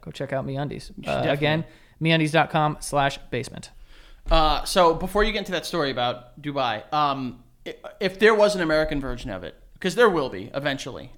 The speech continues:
Speaker 2: I mean, let's be honest. Like, that's what happens when things get popular, is that we fucking beat the dead horse into the ground. Uh, I'm gonna name a couple games that we played as kids, and you let me know if you would make it to the next round.
Speaker 1: Mm-hmm.
Speaker 2: Okay?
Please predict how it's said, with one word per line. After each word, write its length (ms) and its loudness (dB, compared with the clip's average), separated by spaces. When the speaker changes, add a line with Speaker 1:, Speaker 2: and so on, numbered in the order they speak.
Speaker 2:
I 60 -6
mean, 120 -4
let's 160 -6
be 140 -6
honest. 360 -8
Like, 160 -6
that's 200 -2
what 100 -2
happens 260 0
when 120 -6
things 180 -8
get 140 -12
popular, 440 -6
is 120 -14
that 100 -10
we 100 -10
fucking 480 -2
beat 200 -8
the 80 -8
dead 180 -4
horse 300 -10
into 140 -12
the 100 -14
ground. 360 -8
Uh, 80 -2
I'm 160 4
gonna 140 4
name 240 4
a 20 0
couple 280 0
games 420 -4
that 120 -6
we 80 -6
played 280 -4
as 100 -8
kids, 380 -8
and 180 -2
you 120 -4
let 160 6
me 100 2
know 200 6
if 140 -2
you 80 -2
would 120 -6
make 180 -6
it 80 -12
to 80 -8
the 80 -8
next 200 -8
round. 240 -8
Speaker 1:
Mm-hmm. 560 -4
Speaker 2:
Okay? 380 0